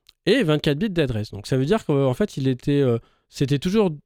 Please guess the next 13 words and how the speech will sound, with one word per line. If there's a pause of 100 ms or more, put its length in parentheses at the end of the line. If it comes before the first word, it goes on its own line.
trente-deux
bits
à
l'intérieur,
mais
en
fait
la,
la
connexion
avec
l'extérieur
était